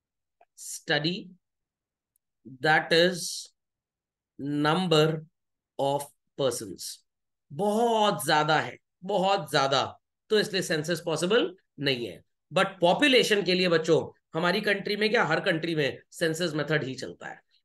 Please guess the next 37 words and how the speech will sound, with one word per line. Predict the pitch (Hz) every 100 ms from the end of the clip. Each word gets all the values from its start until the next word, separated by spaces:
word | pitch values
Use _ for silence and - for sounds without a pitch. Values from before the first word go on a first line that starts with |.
| -
But | 190 190
for | 220
other | 190 240 247
places, | 247 240 254 202
you | 196
are | 196
a |
businessman, | 185 180 220 214 220 220
I | 175
am | 180
a | 170
businessman, | 156 160 156 139 110 - _ _ -
मैं | 165 185 196 190 - -
राइस | 160 170 208 - 180
मिल | 180 202 214
चला | 196 156 143
रहा | 131
हूं | 117 - _ -
और | 160
आप | 190 175
होलसेलर | 180 170 165 165
हैं, | 151 147 - _ _ _ _ 170
आपने | 196 233 196 180 185 180 - _ _ _ -
टेन | 214 226 247 - -
लाख | 170 180 185 185 208 - - _ _ -
क्विंटल्स | 208 196 185 131 - _ _ -
राइस | 139 165 190 208
परचेज | - 185 170 180 175
करना | 170 143 139
है, | 117 101 _ _ _ _ -
पॉसिबल | 190 190 233 262
है | 269
एक | 247 208 214
एक | 247 190
दाना | 196 240
चेक | 240 240
करना? | 233 180